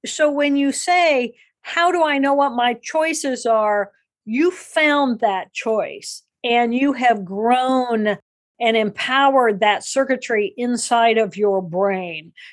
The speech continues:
So now you can access that better because you have built a structure around it that, and it's the, that practice, it's setting up a practice.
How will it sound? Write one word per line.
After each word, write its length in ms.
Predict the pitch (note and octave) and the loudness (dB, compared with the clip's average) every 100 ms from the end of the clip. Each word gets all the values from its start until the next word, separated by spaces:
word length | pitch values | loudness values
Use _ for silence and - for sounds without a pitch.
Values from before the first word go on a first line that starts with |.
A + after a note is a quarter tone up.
| - | -4
So 180 | - | 0
now 580 | A#3+ A3+ B3+ D4+ E4+ D4+ | 2 2 4 4 4 4
you 220 | B3+ A#3+ | 2 0
can 260 | - B3 A#3 - | -2 -6 -8 -4
access 600 | A#3+ C4+ D4 - A#3+ A3+ - | 0 0 0 0 0 0 0
that 500 | G#3 G#3+ E3+ F#3+ E3 | 0 2 0 -4 0
better 520 | A#3 C4+ G#3+ F3+ F3 - - - | 2 4 2 -2 -6 -14 -16 -4
because 560 | A#3+ B3 - C#4 C#4+ | -2 -2 2 2 2
you 140 | C4 B3 | 0 0
have 220 | A#3 A3 | 0 0
built 280 | A#3+ A#3+ A3+ | 2 4 4
a 100 | A3+ | 0
structure 600 | - - C4 D4+ - C4+ | -4 -2 -2 -2 -2 -2
around 760 | A3+ G3+ G3 A3+ F4 G#4+ C#4+ | 0 0 0 0 0 0 0
it 240 | A3 F#3 F#3 _ _ _ - | 0 -2 -8 _ _ _ -2
that, 460 | B3 A#3+ A#3 A3+ - - | 0 2 0 0 -4 -12
and 360 | D4 C4+ C#4+ C4 | -2 0 2 0
it's 220 | C4 - | 0 -4
the, 280 | C4 B3+ A#3+ A3 | 0 0 0 0
that 260 | B3 A#3 | 2 0
practice, 800 | - - F4 F4+ E4+ - F#3+ F#3 A#3 | -6 -4 0 2 0 -4 -6 -4 -4
it's 220 | A3 - | -4 -6
setting 420 | - D4+ F4+ F4 | -2 0 2 0
up 160 | D#4 D4 | 0 -2
a 80 | |
practice. 1000 | A#3+ - - D#4 E4 D#4 - G#3 E3+ - | -6 -10 -2 2 2 0 -2 -4 -4 -8